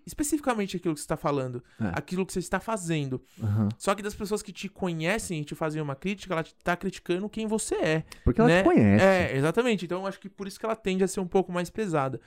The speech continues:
Speaker 2: Uhum.
Speaker 1: Mas eu não tenho medo, é, de crítica ou desse julgamento. Eu não tenho receio de lidar com isso, porque,
Speaker 2: Aham.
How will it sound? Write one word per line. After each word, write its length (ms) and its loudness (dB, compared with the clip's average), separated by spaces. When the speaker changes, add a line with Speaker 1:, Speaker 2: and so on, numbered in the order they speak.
Speaker 2:
Uhum. 400 4
Speaker 1:
Mas 600 0
eu 120 -2
não 280 -4
tenho 440 -2
medo, 680 2
é, 460 0
de 180 -8
crítica 600 -2
ou 120 4
desse 360 0
julgamento. 640 -4
Eu 40 2
não 140 -2
tenho 300 2
receio 640 4
de 100 0
lidar 300 2
com 160 -6
isso, 260 -6
porque, 440 4
Speaker 2:
Aham. 220 2